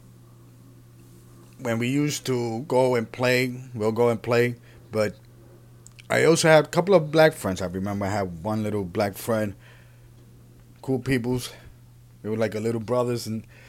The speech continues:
little brothers back then. You know, he was teaching me English a lot. <laughs>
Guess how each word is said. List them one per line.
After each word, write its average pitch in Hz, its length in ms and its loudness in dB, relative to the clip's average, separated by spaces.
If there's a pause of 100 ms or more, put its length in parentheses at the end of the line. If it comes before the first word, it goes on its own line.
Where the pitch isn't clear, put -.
(140)
little 127 180 -2
brothers 120 360 2
back 113 300 -2
then. 120 300 -2 (420)
You 110 120 -8
know, 107 60 -4
he 98 100 -4
was 117 140 -2
teaching 165 280 0
me 135 120 0
English 131 440 0
a 90 40 -6
lot. 95 300 0 (260)
<laughs> - 240 -10